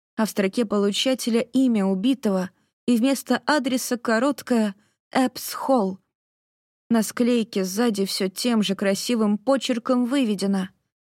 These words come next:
«Коллекционер». Внутри снова оказалась газетная статья, правда, от текста остались только две черно-белые фотографии и заголовок. «Первый коллекционер еды в Йоркшире».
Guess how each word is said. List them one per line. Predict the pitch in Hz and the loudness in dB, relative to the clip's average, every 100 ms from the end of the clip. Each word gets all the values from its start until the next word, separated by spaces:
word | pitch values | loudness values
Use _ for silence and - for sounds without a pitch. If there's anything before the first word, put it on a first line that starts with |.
| _ _ _ _ | _ _ _ _
«Коллекционер». | 233 220 226 - - 214 214 220 226 185 - - _ _ _ _ _ _ _ _ _ _ | 0 0 0 -4 -4 0 2 2 2 0 -4 -16 _ _ _ _ _ _ _ _ _ _
Внутри | 220 247 247 240 | 0 2 2 -2
снова | - 269 247 202 | 0 0 2 0
оказалась | 196 202 214 220 208 | 0 0 0 0 0
газетная | 196 208 220 214 214 208 | 0 0 0 0 0 0
статья, | - 214 - 240 277 202 | -2 -4 -2 0 0 0
правда, | 190 233 269 214 233 | 0 0 0 0 0
от | 226 | -2
текста | - 285 - 247 | -4 -4 -2 -2
остались | 240 - 277 254 | -2 0 0 0
только | - 254 247 233 | 0 0 0 -2
две | 240 294 | 0 0
черно-белые | - 269 247 233 277 269 247 | 0 0 0 2 2 2 0
фотографии | 240 226 214 233 294 - 277 | -2 -2 0 0 0 0 0
и | 269 254 | 0 0
заголовок. | 277 247 277 277 196 185 - - _ _ _ _ _ _ _ _ | 0 2 2 2 0 -4 -8 -18 _ _ _ _ _ _ _ _
«Первый | 277 285 240 220 214 | 0 2 2 0 0
коллекционер | 220 208 - - 214 220 226 208 | 0 0 -2 -2 0 2 0 0
еды | 196 196 196 262 294 269 _ _ _ | -2 -2 -2 0 0 -2 _ _ _
в | 226 | 0
Йоркшире». | 277 262 196 - 214 190 | 2 2 0 -4 -2 -4